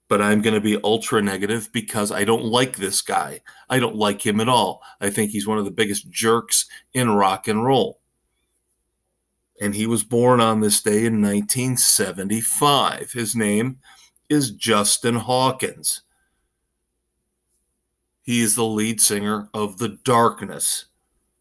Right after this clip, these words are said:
a ridiculously over-the-top, not funny, not smart, not as smart as they think they are band, who, of course, are kind of a parody rock and roll band,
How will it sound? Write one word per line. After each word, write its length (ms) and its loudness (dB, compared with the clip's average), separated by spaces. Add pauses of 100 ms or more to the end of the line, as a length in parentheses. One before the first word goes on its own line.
(1700)
a 100 2
ridiculously 1040 0
over-the-top, 920 0
not 460 0
funny, 720 0 (640)
not 380 2
smart, 920 2 (380)
not 120 -2
as 120 -4
smart 280 2
as 100 -2
they 140 0
think 400 -4
they 160 2
are 240 0
band, 580 -6 (3000)
who, 140 0
of 100 0
course, 380 2
are 80 -2
kind 160 0
of 80 -2
a 80 -2
parody 560 2
rock 340 2
and 140 -2
roll 160 0
band, 320 -4